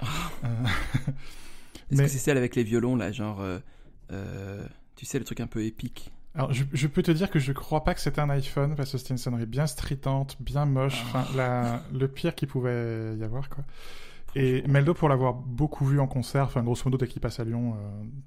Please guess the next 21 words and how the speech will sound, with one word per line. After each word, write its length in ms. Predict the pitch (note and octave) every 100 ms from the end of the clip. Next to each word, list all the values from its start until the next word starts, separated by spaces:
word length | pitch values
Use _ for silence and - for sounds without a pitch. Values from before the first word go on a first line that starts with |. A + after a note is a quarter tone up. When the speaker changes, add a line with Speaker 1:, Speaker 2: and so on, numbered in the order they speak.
| -
Speaker 2:
tu 120 | A2+
peux 120 | A#2+
être 100 | A2
à 40 |
peu 100 | A2+
près 120 | A2+ A#2
sûr 200 | - A2+
que 40 |
je 40 | A2
suis 80 | A#2
dans 80 |
la 100 | G#2+
salle. 280 | G#2 C3 C3+ - - -
Speaker 3:
<laughs> 500 | G3 - - - -
Speaker 2:
Et, 140 | C3+ A#2
euh, 140 | A#2
c'est 160 | - C3
assez 240 | B2+ D3
commun 400 | C3+ C#3 C3 C3+
que, 280 | C3+ A#2+ A2+
qu'il, 600 | A2 B2 A2+ A2 A2 G#2+